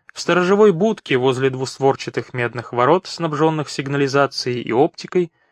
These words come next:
дежурили два натуральных милицейских чина — капитан и сержант, причем оба параллельно числились на государевой службе в сто семьдесят восьмом отделении милиции, но зарплаты там не получали.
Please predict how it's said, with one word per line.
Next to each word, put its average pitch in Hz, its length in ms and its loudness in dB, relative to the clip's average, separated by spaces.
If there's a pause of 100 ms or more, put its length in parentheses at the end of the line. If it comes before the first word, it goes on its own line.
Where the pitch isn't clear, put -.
(220)
дежурили 214 540 2
два 175 240 2
натуральных 180 640 2
милицейских 160 640 -4
чина — 113 420 -8 (140)
капитан 147 480 0
и 175 60 -6
сержант, 135 600 -2 (460)
причем 143 400 0
оба 147 300 4
параллельно 143 540 2
числились 135 600 -6
на 139 80 -6
государевой 131 560 0
службе 123 640 -2
в - 100 -16
сто - 200 0
семьдесят 131 460 -4
восьмом 123 380 -4
отделении 123 460 -4
милиции, 185 540 -2 (360)
но 175 100 0
зарплаты 196 520 4
там 190 240 0
не 185 80 -4
получали. 143 600 -2